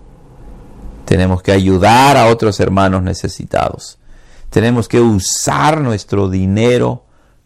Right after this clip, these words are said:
no solo para nuestra propia satisfacción. Cuando tienes dinero que Dios te regala, lo primero que tienes que pensar es, "Señor,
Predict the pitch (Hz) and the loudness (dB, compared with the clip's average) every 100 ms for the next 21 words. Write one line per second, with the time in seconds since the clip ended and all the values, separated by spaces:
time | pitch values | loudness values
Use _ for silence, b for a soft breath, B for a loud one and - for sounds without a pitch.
0 | _ 107 127 135 - 123 131 127 120 104 | _ 0 0 0 0 2 4 2 2 0
1 | 98 95 95 92 - 90 - 104 104 104 | 0 0 -2 -4 -2 -4 0 0 0 -2
2 | 92 90 - - 90 - - - - - | -2 -6 -6 -8 -10 -8 -8 -8 -10 -8
3 | - 180 175 110 - _ _ _ _ _ | -2 0 0 -2 -8 _ _ _ _ _
4 | _ _ _ - 92 - 147 185 139 131 | _ _ _ -6 -4 0 0 0 0 0
5 | 135 147 185 139 123 - _ _ _ _ | 0 2 2 4 2 -2 _ _ _ _
6 | _ _ - 107 110 143 139 - 110 101 | _ _ -2 0 4 2 2 0 0 2
7 | 101 104 104 - b b b - 110 117 | 2 2 0 -6 b b b -2 0 2
8 | 127 110 110 110 - 113 - 95 92 92 | 2 2 0 -2 -2 -4 -2 -2 -2 -2
9 | 92 101 98 98 98 | -2 -4 -2 -2 -6